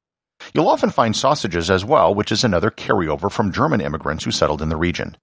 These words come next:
Texas sauces also tend to be more vinegar-based. The final major barbecue style is Kansas City barbecue. You can think of Kansas City barbecue as a cross between Memphis and Texas.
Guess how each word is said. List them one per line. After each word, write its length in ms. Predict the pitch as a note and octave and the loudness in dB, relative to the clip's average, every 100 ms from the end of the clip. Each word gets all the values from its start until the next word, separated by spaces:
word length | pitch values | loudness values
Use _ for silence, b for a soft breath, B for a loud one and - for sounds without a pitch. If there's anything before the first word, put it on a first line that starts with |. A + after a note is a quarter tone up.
| _ _ _ _ - B B | _ _ _ _ -12 B B
Texas 340 | G3+ G#3 F#3 | 0 2 2
sauces 520 | - D3+ D3+ D3 C3+ | 4 2 2 0 0
also 260 | - E3 D#3 | 0 0 0
tend 240 | D3 A#2+ | 0 0
to 60 | A#2 | 0
be 120 | G#2 | -2
more 220 | F#2 F2 | 0 0
vinegar-based. 720 | D#2+ F2 D2 C#2 B1 G1+ - _ _ _ _ _ _ - B B | 0 -2 -2 -4 -4 -6 -10 _ _ _ _ _ _ -20 B B
The 120 | D3+ | -4
final 320 | C#3 A3+ C#4+ | 2 4 4
major 220 | E3+ C3 A#2 | 4 4 4
barbecue 420 | A2 A2 - G#2 | 4 2 0 -2
style 360 | - F2 F2+ | 2 4 4
is 180 | F2 F2 | 0 -4
Kansas 420 | - - F2+ F2 | -4 -2 0 0
City 260 | - G#2 F2+ | 0 0 0
barbecue. 500 | D2 C2+ - - - - _ _ _ | 0 0 -2 -10 -12 -14 _ _ _
You 80 | - | 0
can 100 | C4+ | 2
think 140 | C#4 G3 | 4 2
of 100 | - | 2
Kansas 360 | D#3+ D#3+ B2+ | 2 2 2
City 180 | D#3 C#3 | 2 2
barbecue 540 | G2 F#2+ D#2+ - F#2 | 4 2 0 -2 0
as 100 | G#2 | 0
a 60 | F2 | -2
cross 340 | - A2 A#2+ | 0 2 2
between 400 | - - G2 F2+ | 0 -4 -2 0
Memphis 380 | E2 D#2+ E2+ - | 0 -2 -4 -4
and 100 | D#2+ | -4
Texas. 480 | - E2+ - G#1+ | -2 -2 -4 -8